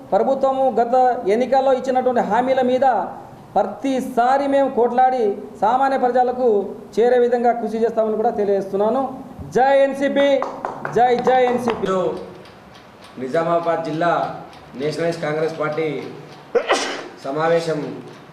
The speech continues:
Speaker 2: రాష్ట్ర అధ్యక్షులు సునీల్ యాదవ్ గారు మరియు రాష్ట్ర కార్యవర్గ సభ్యుల ఆదేశాల మేరకు ఈరోజు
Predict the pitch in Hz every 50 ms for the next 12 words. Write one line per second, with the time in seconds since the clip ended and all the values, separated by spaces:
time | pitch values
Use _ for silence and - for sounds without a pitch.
0 | - - - - 120 123 135 147 156 151 - 175 160 156 - 165 165 - 160 156
1 | 156 151 135 127 131 - - - - - - - - - - - 147 143 156 160
2 | 156 160 160 156 160 160 160 156 156 160 165 170 180 185 180 - - - - -
3 | - - - - - - - - 123 143 156 175 180 165 147 123 - - - -
4 | - - - - - - - 120 131 139 151 151 - 165 160 151 - - - -
5 | - - - - - - 131 143 156 170 165 165 151 160 165 - - - - 165
6 | 160 156 147 143 147 170 170 165 165 160 156 156 156 165 165 165 170 156 139 131
7 | 123 - - - - - - - - - - - - 143 156 160 165 170 180 180
8 | 175